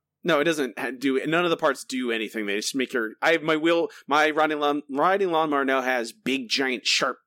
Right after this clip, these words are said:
like, Mad Max wheels. They'll do nothing. They don't help the game. The game, I, I will say this, there's all these aesthetic things you can buy, but they do not impact your mowing. Your mowing is pure.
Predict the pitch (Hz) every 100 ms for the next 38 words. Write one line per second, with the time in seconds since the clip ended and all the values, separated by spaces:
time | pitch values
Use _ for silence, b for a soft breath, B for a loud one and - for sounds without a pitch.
0 | _ 120 110 110 127 127 113 113 - 104
1 | 95 87 - - b b b b - 110
2 | 110 127 123 139 113 98 _ _ - 110
3 | 123 123 - - - 123 - 113 110 92
4 | 135 185 202 - B B B _ _ -
5 | 135 135 131 143 - 151 147 170 - -
6 | - _ _ _ _ 135 127 123 131 131
7 | 127 - - - - 117 - 123 123 -
8 | 131 120 117 117 110 120 127 104 104 _
9 | _ _ - 110 110 110 120 131 - 127
10 | 120 123 - - - 117 127 113 98 90
11 | 110 120 120 131 123 110 110 - 113 98